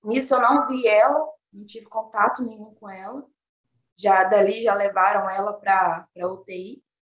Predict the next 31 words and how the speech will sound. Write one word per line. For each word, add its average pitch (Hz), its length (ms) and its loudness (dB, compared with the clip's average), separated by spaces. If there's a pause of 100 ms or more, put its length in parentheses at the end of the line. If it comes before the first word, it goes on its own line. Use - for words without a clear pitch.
(1040)
E 214 480 0
eu 220 160 4
também, 226 460 2
dali 233 300 -2
eu 226 100 2
já 247 240 0
fui 247 140 -16
pra 240 200 2
U 254 120 -2
T 262 120 2
I 240 200 -4
também. 233 420 -10 (1600)
E 254 320 2
dali 294 380 4
a 311 100 6
batalha 269 500 4 (880)
foi 254 160 6
só 269 480 4 (120)
se - 160 -4
agravando, 180 600 0
né? 190 260 -12
Eu 196 540 -10 (520)
fiquei 214 340 2
ainda 208 260 0
na 202 160 4
U 202 60 -6
T 208 160 -6
I 208 120 -8
ali, 196 260 -12
eu 208 240 -20
acho, - 260 -12